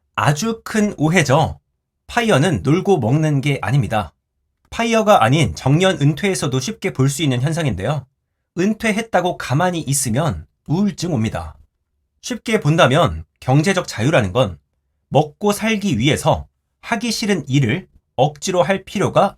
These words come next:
없다는 말입니다. 파이어 해도요, 직장 다니시는 분들, 알바 하시는 분들 많고요. 꼭 직장에서의 근로 형태가 아니더라도 자원봉사를 하거나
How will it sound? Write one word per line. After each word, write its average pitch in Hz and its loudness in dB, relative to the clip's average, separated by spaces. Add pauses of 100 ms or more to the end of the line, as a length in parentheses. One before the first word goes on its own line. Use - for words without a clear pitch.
없다는 123 -2
말입니다. 90 -4 (640)
파이어 233 2
해도요, 156 2 (200)
직장 196 0
다니시는 143 0
분들, 95 -2 (100)
알바 151 2
하시는 190 -2
분들 127 -2
많고요. 123 -4 (640)
꼭 226 -4
직장에서의 202 0
근로 160 2
형태가 180 -2
아니더라도 113 -2 (460)
자원봉사를 151 0
하거나 120 -2